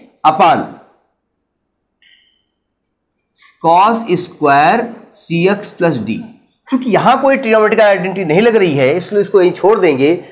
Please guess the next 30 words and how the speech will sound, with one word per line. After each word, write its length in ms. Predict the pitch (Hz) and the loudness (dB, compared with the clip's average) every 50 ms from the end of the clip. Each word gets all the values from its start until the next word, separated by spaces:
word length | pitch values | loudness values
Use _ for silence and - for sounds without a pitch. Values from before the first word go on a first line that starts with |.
| - - _ - | -20 -12 _ 0
अगले 260 | 180 185 247 269 277 | 0 2 4 2 2
स्टेप 220 | 269 - 254 240 226 | 0 0 -2 0 2
में 100 | 220 214 | 2 2
एक 140 | 208 208 202 | 2 2 2
काम 180 | 180 180 180 175 | 2 2 2 0
कर 100 | 170 165 | -2 -2
सकते 280 | - 156 135 - 139 123 | -2 -6 -8 -4 -4 -2
हो 260 | 120 127 156 202 247 233 - - - - - _ | 0 2 2 2 0 -2 -6 -12 -18 -18 -14 _
कि 80 | 175 156 135 170 | -8 -6 -2 0
ये 60 | 226 | 0
जो 120 | 220 254 - - - | 0 0 -2 -2 0
a 120 | 190 220 247 240 | 0 2 2 2
है 540 | 202 180 151 147 156 185 220 214 - - - _ | 2 2 2 2 2 0 -2 -6 -10 -18 -10 _
वो 120 | 185 214 214 | 0 0 2
यहाँ 320 | 180 156 123 113 123 135 151 | 2 0 0 2 2 2 2
लिख 120 | 160 165 | 0 -2
दो 180 | 156 165 220 254 294 - - - - _ - | 0 0 0 0 0 -2 -6 -14 -14 _ 0
और 120 | 165 180 | 0 2
ये 60 | 185 | 2
जो 100 | 175 190 185 | 2 0 -2
c 340 | 180 - - 226 254 254 220 | -2 -6 -4 0 0 2 2
है 540 | 190 156 151 160 202 202 - - - - _ 226 | 2 2 2 0 -2 -4 -8 -16 -20 -18 _ -2
वो 120 | 226 233 | 0 0
यहाँ 240 | 226 202 147 123 113 | 2 2 2 0 0
लिख 120 | 98 90 85 | -2 -6 -12
दो, 140 | 85 - - _ - 123 | -16 -20 -20 _ -2 -2
बस। 320 | 143 139 - - - - - _ _ _ _ _ _ _ _ _ _ _ - | -2 -2 -2 -8 -14 -20 -20 _ _ _ _ _ _ _ _ _ _ _ -10
This 160 | 190 185 - | -8 -6 -4
is 100 | 240 208 | -2 0
your 180 | 165 151 170 | 2 2 0